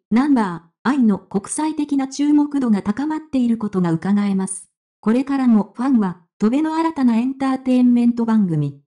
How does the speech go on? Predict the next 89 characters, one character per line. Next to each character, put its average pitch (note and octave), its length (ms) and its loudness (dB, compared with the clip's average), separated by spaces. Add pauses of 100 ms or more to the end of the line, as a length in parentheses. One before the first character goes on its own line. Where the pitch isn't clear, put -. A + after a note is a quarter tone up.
(120)
戸 G3+ 100 2
部 B3+ 140 -2
版 D4 240 2
を C#4 60 2
楽 C4+ 260 0
し D4 120 -4
み C4+ 100 2
に A3 120 0
し - 80 -12
て B3+ 120 0
い C4+ 60 0
る C4+ 80 -2
こ C4+ 140 -6
と B3 100 -2
で A3+ 100 0
し G#3+ 180 -10
ょ D3+ 140 -4
う。 - 140 -16 (240)
戸 F#3 120 -2
部 A3+ 140 2
は、 A#3+ 200 -2 (180)
芸 C4+ 220 0
能 D4+ 180 -2
の C4 140 2
裏 A#3+ 180 0
側 A3+ 220 0
や G#3 240 0
タ G#3 100 -2
レ C4+ 120 -4
ン D#4+ 80 -6
ト D#4+ 120 -4
た C#4+ 100 -4
ち A#3+ 140 -2
の F3 100 0
素 C4+ 180 -6
顔 B3 160 0
に F#3 120 4
迫 F#3 260 -2
る F#3+ 220 -10
贅 C4+ 240 0
沢 E4 220 -2
な A#3+ 100 0
ひ A3+ 120 -8
と C#4 80 -6
と C4+ 120 -2
き A#3 160 -4
を F3 80 0
提 A3 280 -4
供 A#3 200 -2
し A#3 100 -10
て G#3+ 120 -2
お G3+ 100 0
り、 E3 180 -4 (200)
そ C4+ 180 0
の D#4 100 0
ク E4+ 180 -4
オ E4+ 60 0
リ C#4+ 160 0
テ G#3+ 80 -6
ィ F3+ 120 0
の D#3 100 0
高 G#3+ 260 -2
さ F3 140 -4
は D#3 240 -4
視 - 120 -18
聴 D4+ 220 -4
者 A#3+ 140 0
に B3+ 120 0
と B3+ 100 -2
っ B3+ 40 -4
て F3+ 240 -6
心 A3 340 -4
地 D#4+ 140 -2
よ E4 140 2
い C#4 100 4
驚 A#3 300 2
き B3+ 100 -16
と A#3 120 -2
感 B3+ 220 0
動 B3+ 220 0
を A3+ 60 4
も A3 100 6
た C4 140 -2
ら C#4+ 100 0
し C#4 60 -14
て A#3 100 -2
い G3+ 120 4
ま F#3 120 -2
す。 - 220 -20